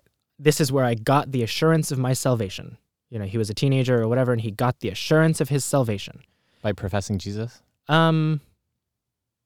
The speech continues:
Speaker 1: I'm not entirely sure what, in his mind, theologically that meant. Like, he is one hundred percent confident that he is going to heaven and all of that type of stuff. I'm also one hundred con-, percent confident that he's going to heaven, but I don't, I don't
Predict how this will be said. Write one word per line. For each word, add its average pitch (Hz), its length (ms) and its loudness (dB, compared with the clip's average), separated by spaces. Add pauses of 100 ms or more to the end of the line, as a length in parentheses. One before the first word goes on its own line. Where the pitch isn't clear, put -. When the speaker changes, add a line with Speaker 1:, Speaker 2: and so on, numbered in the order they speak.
(760)
Speaker 1:
I'm 151 420 -2
not 175 160 -2
entirely 240 460 4
sure 170 260 6
what, 139 260 2
in 131 200 -2
his 131 160 2
mind, 123 280 -4
theologically 113 680 -2
that 95 180 -8
meant. 113 340 -2
Like, 113 200 -4 (220)
he 156 200 2
is 139 260 4
one 131 220 0
hundred 135 440 2
percent 120 320 -4
confident 107 540 -4
that 104 140 -8
he 113 120 -4
is 104 100 -4
going 104 240 -4
to 104 60 -6
heaven 98 280 -8
and 101 220 -12
all 107 200 -4
of 104 300 -10 (420)
that 110 200 -10
type 101 160 -10
of - 80 -12
stuff. - 240 -12 (320)
I'm 302 140 4
also 285 240 6
one 127 100 4
hundred 113 260 -2
con-, - 120 -8 (100)
percent 170 300 0
confident 107 400 -2
that 113 100 -4
he's 160 160 6
going 107 200 0
to 107 60 -4
heaven, 101 220 -8 (280)
but 135 180 2
I 147 100 6
don't, 143 280 6 (100)
I 143 60 6
don't 190 260 2